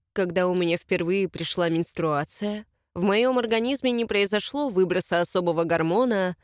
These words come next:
который происходит у всех представительниц моего вида. Никаких признаков наступления течки у меня не было. А это могло означать только одно:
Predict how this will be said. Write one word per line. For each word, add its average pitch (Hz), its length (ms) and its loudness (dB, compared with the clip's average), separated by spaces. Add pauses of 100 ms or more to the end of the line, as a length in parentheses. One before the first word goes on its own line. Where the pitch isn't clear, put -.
(200)
который 196 360 2
происходит 196 580 0
у 185 100 2
всех - 380 -4
представительниц 185 920 -2
моего 196 300 0
вида. 220 380 -2 (1300)
Никаких 226 500 -2
признаков 220 520 -2
наступления 190 800 0
течки 156 720 -6 (180)
у 190 100 0
меня 247 240 2
не 214 200 0
было. 143 420 -8 (720)
А 175 100 0
это 262 220 0
могло 247 420 2
означать 226 540 0
только 214 380 0
одно: 170 380 -2